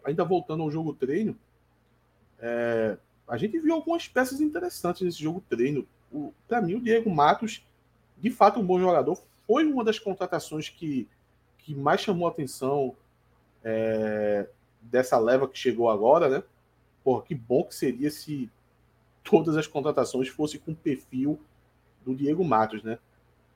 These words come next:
Então, o, o Diego Matos, você sente que, que ele é um bom jogador, que sabe o que tá fazendo, tal, ainda é jovem, é, é rápido,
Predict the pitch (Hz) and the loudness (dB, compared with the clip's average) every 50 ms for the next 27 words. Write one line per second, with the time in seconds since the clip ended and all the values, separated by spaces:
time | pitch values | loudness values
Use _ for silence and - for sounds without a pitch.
0 | _ _ _ 113 - 131 143 156 165 147 - - 139 143 - 135 135 139 143 139 | _ _ _ -8 -2 0 0 0 0 -2 -6 -10 -10 -10 -10 -10 -8 -6 -2 -2
1 | 156 156 160 151 139 135 139 - - 139 139 - 170 - - - - 143 156 202 | 0 0 0 2 4 4 4 4 2 -6 -6 -6 -6 -8 -8 -8 -4 -2 -2 -2
2 | 202 202 156 - - - 135 127 120 107 - - _ _ _ _ _ - 127 127 | -2 -4 -8 -12 -10 -6 -4 -2 -2 -4 -6 -10 _ _ _ _ _ -2 2 2
3 | 131 127 123 127 131 127 139 120 113 104 101 117 131 131 - - - 123 127 - | 2 2 2 2 2 4 4 2 2 2 0 0 -4 -4 -6 0 2 2 2 2
4 | - - - - 123 - 127 113 104 - - 110 120 123 110 - - 117 120 117 | 0 -6 -6 -8 -2 0 0 0 0 -2 -4 -4 -4 -4 -4 2 4 6 6 6
5 | 117 120 127 131 135 117 113 110 - 113 107 123 135 131 131 147 151 - _ _ | 4 0 0 2 4 2 2 2 2 4 6 6 6 6 4 0 -4 -6 _ _
6 | _ _ _ _ _ _ _ _ _ _ _ 110 113 104 120 127 120 113 - 120 | _ _ _ _ _ _ _ _ _ _ _ -8 -6 -4 -2 -2 -2 2 6 10
7 | 123 143 151 151 - - 139 139 143 151 | 12 12 12 10 8 2 -8 -8 -8 -8